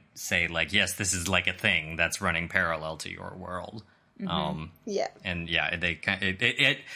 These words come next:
Speaker 1: it full on, they full on crashed with each other in Tales of Beedle the Bard, as we discussed,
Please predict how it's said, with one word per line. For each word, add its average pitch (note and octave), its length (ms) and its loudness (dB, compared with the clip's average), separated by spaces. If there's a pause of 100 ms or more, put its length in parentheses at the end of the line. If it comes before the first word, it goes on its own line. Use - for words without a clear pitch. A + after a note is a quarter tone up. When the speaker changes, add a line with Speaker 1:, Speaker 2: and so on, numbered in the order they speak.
(140)
Speaker 1:
it D3 160 4
full G#3+ 300 6
on, E3 380 6
they D3 160 6
full G3+ 260 4
on D3+ 260 6
crashed B2 540 4
with G#2+ 180 2
each G#2 200 4
other F#2+ 360 4
in F#2 380 2
Tales F#2+ 280 2
of F2 80 -6
Beedle F2 240 0
the E2 80 -4
Bard, E2 320 2
as D2+ 140 -6
we D#2+ 100 -8
discussed, D2+ 680 -4